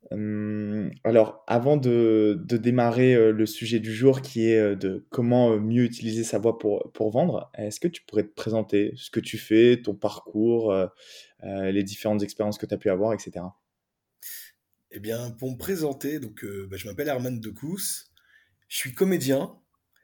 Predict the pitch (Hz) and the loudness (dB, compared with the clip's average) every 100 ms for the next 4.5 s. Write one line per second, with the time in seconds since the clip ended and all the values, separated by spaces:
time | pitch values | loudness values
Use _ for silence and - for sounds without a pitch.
0 | _ _ - - 113 - - 160 135 120 | _ _ -8 -8 -8 -8 -6 -4 -4 -6
1 | 113 127 170 196 123 117 113 113 110 - | -6 -6 -6 -6 -6 -6 -6 -6 -10 -8
2 | 143 143 143 - - 165 165 127 110 107 | -8 -6 -4 -2 -2 -4 -4 -6 -6 -10
3 | 101 - 139 139 156 143 113 110 - 135 | -10 -8 -6 -4 -4 -6 -6 -6 -6 -8
4 | - 143 139 135 | -8 -8 -8 -12